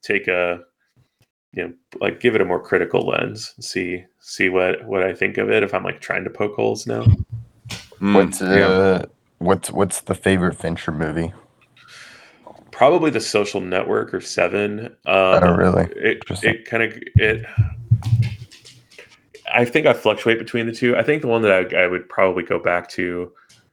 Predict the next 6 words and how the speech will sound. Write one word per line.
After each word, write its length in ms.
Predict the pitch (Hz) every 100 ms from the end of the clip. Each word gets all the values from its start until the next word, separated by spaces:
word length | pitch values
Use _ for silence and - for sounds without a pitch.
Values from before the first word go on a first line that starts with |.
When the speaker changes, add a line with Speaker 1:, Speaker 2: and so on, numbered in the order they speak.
| _ _ _ _
Speaker 1:
like, 140 | - -
the 80 | 87
most 580 | 85 85 85 85 - -
frequently 1040 | - - 87 - 98 104 101 101 101 101 - _ _ - -
is 220 | 90 85 -
Seven. 760 | - 92 87 95 92 90 98